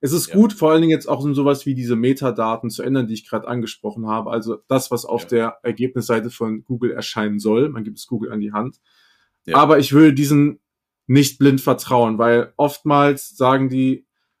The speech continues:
Speaker 1: also das ist halt alles automatisiert. Ähm, das kann niemals einen, einen wirklichen fachkundigen Blick ersetzen. Weil das habe ich auch leider schon oft erlebt, dass, dass Leute dann gesagt haben,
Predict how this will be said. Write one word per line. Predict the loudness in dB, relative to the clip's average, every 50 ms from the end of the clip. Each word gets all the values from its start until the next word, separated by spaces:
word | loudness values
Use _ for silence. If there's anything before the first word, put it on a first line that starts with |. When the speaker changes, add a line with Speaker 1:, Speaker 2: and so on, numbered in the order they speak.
| _ _ _
Speaker 1:
also | -2 0 0 2
das | 4 2 2 2
ist | 2 2
halt | 2 2 2 4
alles | 4 4 2 2 2
automatisiert. | 2 2 2 2 0 0 0 0 0 -2 -6 -6 -4 -2 -2 -2 -2 -2 -6 -12 -18 _ -4
Ähm, | -4 -2 -2 -2 -4
das | -4 -4 -4 -4
kann | -4 -4 -2 0
niemals | 2 2 2 4 4 4 2 2 -2 -2
einen, | 0 0 2 2 2 0 -2
einen | -4 -4 -2 -2
wirklichen | -4 -4 -4 -6 -8 -6 -8 -8
fachkundigen | -4 -4 -4 -4 -4 -6 -6 -6 -4 -4 -4 -6 -8 -6
Blick | -4 -4 -4 -4 -4
ersetzen. | -4 -4 -4 -4 -2 -4 -6 -6 -8 -10 -8 -8 -8 -8 -10 _ _ _ _ _ _ _ _ _ _ -2 2
Weil | 2 2
das | 2 2 2
habe | 2 2 2
ich | 0 -2
auch | 0 -2 0 2
leider | 2 2 2 2
schon | 0 -2 -4 -4 -4 -4
oft | -4 -6 -6 -6
erlebt, | -6 -4 0 0 0 0 0
dass, | -2 -6 -6 -8 -18 _ _ _ -6
dass | -6 -4 -2 0
Leute | 0 0 2 0
dann | -2 -2
gesagt | -2 -2 -2 -2 -2 -2
haben, | -2 -2 -2 -4